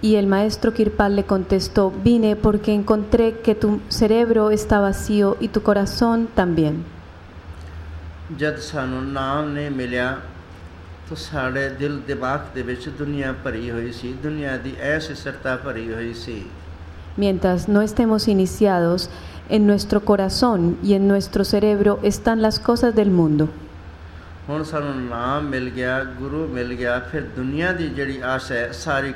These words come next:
Speaker 2: ਕੱਢ ਦੇਣੀ ਹੈ, ਇੱਕ ਸਤਿਗੁਰ ਦੀ ਆਸ ਰੱਖਣੀ ਹੈ।
Speaker 1: Ahora que hemos recibido la iniciación y tenemos el maestro, debemos eliminar todos los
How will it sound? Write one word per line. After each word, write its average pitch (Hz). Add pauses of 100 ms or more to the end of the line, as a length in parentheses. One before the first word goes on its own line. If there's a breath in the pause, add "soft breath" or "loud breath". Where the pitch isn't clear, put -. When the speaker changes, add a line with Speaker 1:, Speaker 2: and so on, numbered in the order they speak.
Speaker 2:
ਕੱਢ 127
ਦੇਣੀ 131
ਹੈ, 127 (440 loud breath)
ਇੱਕ 156
ਸਤਿਗੁਰ 165
ਦੀ 147
ਆਸ 120
ਰੱਖਣੀ 113 (100)
ਹੈ। 104 (880 loud breath)
Speaker 1:
Ahora 185
que 185
hemos 190
recibido 202
la 196
iniciación 180
y 190
tenemos 196 (160)
el 190
maestro, 190 (360 loud breath)
debemos 220 (120)
eliminar 214 (120)
todos 240
los 226